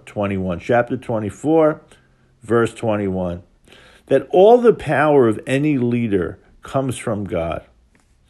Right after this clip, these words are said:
That's what's being discussed in Yeshayahu. Every president, every prime minister, every czar is serving at the will of the Creator. And there could come a certain point where Hashem says,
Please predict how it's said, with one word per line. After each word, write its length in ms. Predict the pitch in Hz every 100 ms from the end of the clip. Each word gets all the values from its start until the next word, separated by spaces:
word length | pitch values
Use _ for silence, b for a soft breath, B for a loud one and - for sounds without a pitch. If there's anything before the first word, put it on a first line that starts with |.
| b b
That's 240 | - 170
what's 180 | 175 151
being 240 | - 139 135
discussed 540 | 113 - 117 107 -
in 80 | 110
Yeshayahu. 840 | 95 - 90 90 92 90 85 - - b b -
Every 380 | 220 214 240 196
president, 640 | - 143 147 110 92 92
every 260 | 143 190 202
prime 360 | - 147 135
minister, 480 | 127 120 - - -
every 380 | - 165 208 190
czar 560 | 123 127 120 110 92 95 b b -
is 160 | 135 -
serving 480 | 156 165 156 147
at 160 | 131 127
the 100 | 113
will 280 | 117 120 113
of 100 | 98
the 120 | 98
Creator. 680 | - 95 90 82 82 73 - _ b b b b b _ _ -
And 200 | 165 175
there 140 | 170
could 320 | - 226 226
come 240 | - 202 160
a 60 |
certain 420 | - 156 143 131
point 580 | 113 135 127 101 90 - _ b b -
where 500 | 123 127 117 - - _ _ 101
Hashem 720 | 123 123 - 156 185 185 - _ _ _ _
says, 680 | - 139 120 107 85 -